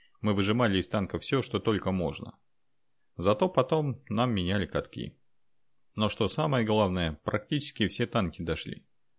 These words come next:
Остановились в дороге единицы. Кстати, Тагил выпускал танки с железными катками без резины.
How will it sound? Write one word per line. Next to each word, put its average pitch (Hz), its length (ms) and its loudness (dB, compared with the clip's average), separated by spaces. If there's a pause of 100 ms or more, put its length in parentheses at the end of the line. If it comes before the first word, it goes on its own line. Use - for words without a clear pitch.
Остановились 107 680 2
в 90 60 -4
дороге 95 500 0
единицы. 92 520 -2 (720)
Кстати, - 640 -2
Тагил 120 320 4
выпускал 110 520 2
танки 135 320 -2
с 90 40 0
железными 95 560 0
катками 107 500 0
без 101 220 0
резины. 92 520 -2